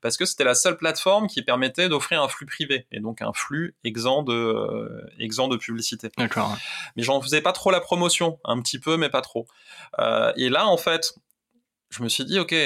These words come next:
Speaker 1: si je veux vraiment assurer l'avenir de, de ma, de, de, de, de mon podcast, peut-être que mettre en place un abonnement pourrait être intéressant. Euh, donc, je suis sorti, parce que ACAST a sorti sa solution,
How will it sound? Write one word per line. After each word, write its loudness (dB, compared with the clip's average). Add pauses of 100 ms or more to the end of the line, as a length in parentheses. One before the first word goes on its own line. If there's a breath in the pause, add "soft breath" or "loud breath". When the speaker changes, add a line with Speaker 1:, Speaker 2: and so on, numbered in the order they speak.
Speaker 1:
si -2
je -4
veux -2
vraiment 4
assurer 2
l'avenir 0
de, -2
de -6
ma, -6
de, -8
de, -12
de, -14
de -8
mon -6
podcast, -2 (360 loud breath)
peut-être 0
que -2
mettre 0
en 4
place 0
un 2
abonnement 2
pourrait -2
être -6
intéressant. -2 (540 loud breath)
Euh, 4
donc, -2 (100)
je -4
suis 0
sorti, 0
parce -6
que 0
ACAST -2
a 0
sorti -2
sa 0
solution, -2